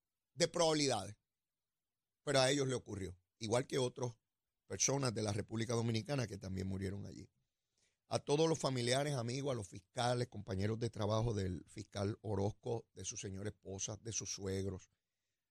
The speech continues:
mi, mi más sentido pésame, una, una verdadera tragedia, una verdadera tragedia. Vamos a la política, vamos a ver, voy a empezar del viernes para acá porque como estamos en medio de este proceso de erradicación, hay mucha, mucha noticia en términos de erradicaciones,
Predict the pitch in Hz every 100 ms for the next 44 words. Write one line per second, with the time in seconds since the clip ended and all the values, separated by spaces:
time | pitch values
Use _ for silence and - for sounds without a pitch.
0 | _ - 117 117 101 92 - 101 104 -
1 | 110 104 104 90 90 - 98 95 107 98
2 | 98 107 123 110 101 92 95 95 - 92
3 | 90 - - - _ - 101 98 90 92
4 | 87 - 87 90 101 - _ _ _ _
5 | _ _ _ 208 311 339 339 330 320 320
6 | 311 202 220 247 311 320 320 294 - 160
7 | 226 294 - 269 277 240 190 185 226 247
8 | 269 254 302 285 233 151 202 147 139 131
9 | 151 160 220 202 220 202 143 135 170 -
10 | 175 190 196 185 185 185 170 165 160 190
11 | 160 143 175 196 127 131 175 190 147 123
12 | 190 - 117 - 135 147 151 135 139 131
13 | 123 107 - 175 170 156 147